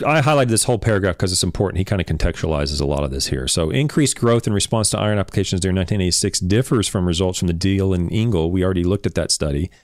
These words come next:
And the Use nineteen eighty-four paper, we also looked at that study." So if you haven't, um, saw those episodes, then you can go back and, and pull up those episodes. We went, I went over both those papers.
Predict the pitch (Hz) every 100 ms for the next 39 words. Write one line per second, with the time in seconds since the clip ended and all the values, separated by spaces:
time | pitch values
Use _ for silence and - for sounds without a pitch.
0 | _ - 120 139 113 98 117 - 113 -
1 | 104 95 - 120 - 80 98 101 101 98
2 | 98 87 - 113 - - 57 62 - _
3 | _ _ - 95 85 104 107 104 95 110
4 | 98 90 92 107 113 107 - 110 107 95
5 | 113 98 - 107 98 92 90 85 95 92
6 | 92 - 82 - - 82 82 101 90 85
7 | 92 - 76 78 98 90 98 98 82 78
8 | 95 98 85 92 82 - -